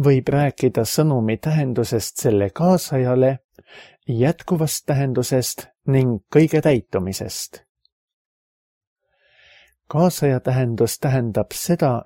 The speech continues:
et prohvetid, teiste hulgas ka Sakaria, rääkisid oma kaasaja inimestele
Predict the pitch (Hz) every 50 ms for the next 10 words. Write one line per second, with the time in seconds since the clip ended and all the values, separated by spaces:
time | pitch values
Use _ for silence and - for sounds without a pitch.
0 | - - 139 120 - - - 127 156 165 160 156 143 - - 135 131 127 - -
1 | - _ _ _ _ - 156 156 143 - - 110 107 117 113 104 98 101 98 -
2 | - 107 101 - - - 156 170 - - 151 127 123 123 123 120 120 - _ _
3 | _ _ _ _ _ _ - - 147 160 156 143 - _ - 135 - - 131 123
4 | - - - 160 143 120 101 101 110 - - 165 156 139 - - 135 120 104 104
5 | 120 160 185 180 156 123 120 117 - - - 127 120 117 120 120 123